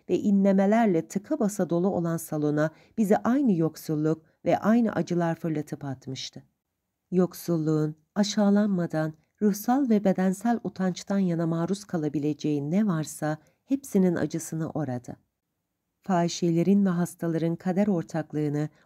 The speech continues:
ortak bir bayağılığa dönüştürmeleriyle genç erkek doktorların dudaklarında ironi ifadesi taşıyan bir gülümsemeyle savunmasız kadınların üstlerindeki örtüleri sıyırıp düzmece bir bilimsel tavırla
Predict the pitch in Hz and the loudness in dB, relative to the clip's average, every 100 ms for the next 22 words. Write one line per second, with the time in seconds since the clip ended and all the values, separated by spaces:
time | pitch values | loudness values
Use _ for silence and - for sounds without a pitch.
0 | _ 214 214 208 277 - 214 156 156 190 | _ 0 0 0 -6 -2 -2 0 2 2
1 | 190 156 160 156 156 156 - 175 160 151 | 2 0 0 0 -2 -2 -6 -4 -2 -2
2 | 156 175 165 143 143 _ _ _ _ _ | 0 0 0 -2 -4 _ _ _ _ _
3 | _ _ _ - 208 214 - 185 180 - | _ _ _ 2 2 2 -4 -2 -2 -2
4 | 220 - 170 - 156 151 156 170 160 143 | -6 -4 -6 -4 -2 0 0 0 0 -4
5 | 147 - 143 143 143 147 - 180 185 226 | -6 -6 -4 -4 -2 -4 -2 0 2 0
6 | 262 202 208 180 - 185 170 - 170 165 | 0 -2 0 -2 -4 -4 -6 -4 -4 -2
7 | 160 147 160 156 156 - 165 170 160 139 | -4 -4 -4 -4 -4 -4 -2 0 0 -2
8 | 143 _ _ - 214 208 202 208 240 226 | -4 _ _ -6 0 2 2 0 -4 -6
9 | - 175 170 165 180 165 - 170 160 165 | -6 -2 -2 0 0 0 -4 -4 -2 -4
10 | 165 - 160 156 156 160 170 - 156 147 | -4 -4 -4 -4 -4 -2 -2 -4 -2 2
11 | 147 147 _ _ _ 196 170 190 202 262 | 2 0 _ _ _ -2 2 4 4 2
12 | 269 190 - 165 170 - 190 190 170 139 | 0 -2 0 -2 -2 -2 -4 -4 -6 -4
13 | 139 139 | -2 0